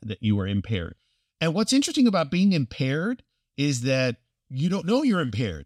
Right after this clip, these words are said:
That's one of the ironies of, of that self-assessment. One of the, the chief thing it does is take away your ability to determine that you're impaired. So ironically,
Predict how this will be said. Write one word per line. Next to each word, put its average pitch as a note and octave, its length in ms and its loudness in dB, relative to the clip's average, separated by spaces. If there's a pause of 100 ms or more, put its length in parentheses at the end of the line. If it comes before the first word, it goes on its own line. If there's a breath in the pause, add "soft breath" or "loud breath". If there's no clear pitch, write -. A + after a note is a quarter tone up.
That's C3 220 -4
one F#3 160 -2
of E3 80 -4
the D#3 80 0
ironies E3+ 580 0
of, C3 320 -2
of B2+ 220 -2
that C3+ 180 0
self-assessment. D#3+ 840 -2 (120)
One C#3 240 -2
of E3+ 120 -2
the, A#2+ 260 -2
the A#2+ 160 -4
chief A3+ 360 2
thing F#3+ 240 0
it C#3 120 -2
does E3+ 300 0
is A#2+ 120 -6
take E3+ 280 -4
away D#3 180 0
your C#3 180 2
ability C3 540 0 (300)
to A#2 100 0
determine E3+ 460 4
that G#2+ 160 0
you're F#2 100 -2
impaired. E2 400 -8
So C3 420 0
ironically, C3 920 0